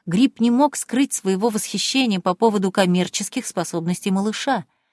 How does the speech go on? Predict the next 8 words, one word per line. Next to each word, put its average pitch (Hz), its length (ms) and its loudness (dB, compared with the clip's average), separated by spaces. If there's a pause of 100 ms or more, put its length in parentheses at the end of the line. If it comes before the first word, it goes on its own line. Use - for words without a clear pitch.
(260)
И 190 80 -4
когда 262 280 6
малыш 311 460 4
назвал 262 340 2
сумму, 233 540 0
которую 262 420 2
он 240 80 2
обладал, 240 600 6